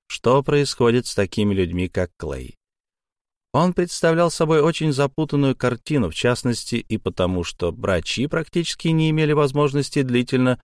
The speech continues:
взаимодействовать с ним вне стен психиатрической больницы. А у меня такая возможность появилась.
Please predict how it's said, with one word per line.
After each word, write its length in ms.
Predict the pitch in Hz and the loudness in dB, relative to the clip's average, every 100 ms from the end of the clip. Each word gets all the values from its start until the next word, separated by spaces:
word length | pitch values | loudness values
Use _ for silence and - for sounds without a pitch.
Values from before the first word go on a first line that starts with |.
| - | -4
взаимодействовать 760 | 123 131 127 120 123 - 123 117 | 0 2 2 2 2 2 0 0
с 100 | - | 0
ним 160 | 120 | 2
вне 180 | 113 113 | 4 2
стен 340 | - - 113 | 0 0 0
психиатрической 800 | 110 - 107 107 98 95 - - | 0 -4 0 0 0 -4 -4 -2
больницы. 540 | 104 110 101 - - - _ _ _ _ _ _ _ _ _ | 0 0 -2 -8 -12 -14 _ _ _ _ _ _ _ _ _
А 140 | 87 | -4
у 20 | 98 | 0
меня 240 | 113 180 | 2 2
такая 280 | 190 180 185 | 0 2 2
возможность 560 | 180 160 160 156 156 | 2 2 0 0 -2
появилась. 640 | - 139 113 101 98 - | 0 2 4 2 0 -6